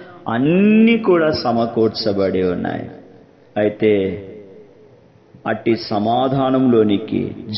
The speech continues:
జీవములోనికి మనల్ని నడిపించడానికే మన ప్రభువు విడనాడబడుతూ వచ్చినాడు. అనుక్షణం దేవుని కొరకు ఫలించే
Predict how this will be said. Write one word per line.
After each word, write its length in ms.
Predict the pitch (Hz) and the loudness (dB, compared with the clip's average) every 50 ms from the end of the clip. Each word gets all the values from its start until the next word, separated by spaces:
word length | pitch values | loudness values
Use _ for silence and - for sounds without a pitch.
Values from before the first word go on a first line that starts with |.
| - - | -6 -2
జీవములోనికి 920 | 127 143 170 180 170 175 170 170 156 143 143 135 131 131 113 - - 117 | 2 4 6 6 4 4 2 2 4 4 4 4 4 0 -2 0 0 0
మనల్ని 600 | 110 110 110 107 110 107 110 110 110 107 104 101 | 2 2 2 0 0 0 0 0 0 0 0 -2
నడిపించడానికే 1400 | 101 98 98 101 107 117 117 - 139 127 117 - - 120 110 110 107 107 110 110 107 - 101 90 90 90 92 92 - - - - - - - - - - _ _ _ - - - _ _ _ _ _ _ _ _ - _ _ _ _ - - | -2 -2 -2 -2 -2 -2 -2 0 -2 -2 -2 -2 -4 -2 -2 -2 -2 -2 -2 -2 -2 -2 -2 -2 -2 -4 -6 -8 -10 -14 -18 -20 -20 -20 -20 -20 -20 -20 _ _ _ -20 -20 -20 _ _ _ _ _ _ _ _ -20 _ _ _ _ -8 -6
మన 240 | 98 101 101 104 107 | -4 -4 -2 -4 -4
ప్రభువు 680 | 104 104 - - 101 101 98 92 113 117 117 113 110 | -6 -6 -6 -6 -4 -4 -2 0 0 2 2 2 0
విడనాడబడుతూ 1500 | 101 90 98 95 95 104 110 110 110 113 113 117 123 127 131 135 135 135 135 123 123 110 110 104 104 104 - - 95 92 92 | 0 -2 -2 -2 0 -2 -2 -2 -2 -2 -4 -4 -2 -2 -2 -2 -2 -2 -2 0 0 0 0 0 -2 -4 -2 -2 -2 0 0
వచ్చినాడు. 960 | 92 87 92 - - - 101 90 85 85 85 85 87 - - 90 - - - - - - - - _ _ _ _ _ _ _ _ _ - _ _ _ _ _ _ _ _ _ _ _ _ _ _ _ _ _ _ _ _ _ _ - 107 | -2 -4 -4 -8 -6 -4 -4 -4 -4 -4 -6 -8 -10 -10 -12 -18 -20 -20 -20 -20 -20 -20 -20 -20 _ _ _ _ _ _ _ _ _ -20 _ _ _ _ _ _ _ _ _ _ _ _ _ _ _ _ _ _ _ _ _ _ -4 -2
అనుక్షణం 720 | 110 117 120 117 - - - - 120 117 113 110 107 104 | 0 0 0 -2 -2 -6 -4 -2 0 0 2 2 0 2
దేవుని 340 | 101 113 120 123 120 117 120 | 2 2 2 4 4 2 0
కొరకు 460 | 113 - 113 107 107 104 - 113 104 104 - - | 0 0 0 0 0 0 0 -2 -4 -4 -4 -4
ఫలించే 880 | 123 113 120 127 139 143 147 127 - - 143 135 127 110 98 - - | -2 0 2 4 4 2 2 -2 0 2 2 4 4 2 0 -2 -6